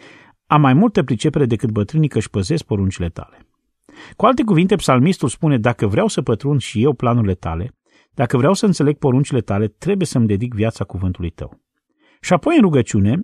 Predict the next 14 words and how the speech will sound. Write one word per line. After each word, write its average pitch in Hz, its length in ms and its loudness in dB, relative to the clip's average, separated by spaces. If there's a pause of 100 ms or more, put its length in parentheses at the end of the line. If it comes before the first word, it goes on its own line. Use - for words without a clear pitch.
nu 185 180 0
mă 254 120 2
rog 185 180 0
ca 127 100 -2
Dumnezeu 120 340 0
să - 140 -6
schimbe 147 360 -2
ceea 120 280 -4
ce - 160 -10
va 104 140 -4
face, - 440 -12 (300)
ci - 140 -4
mă 147 120 4
identific 131 640 0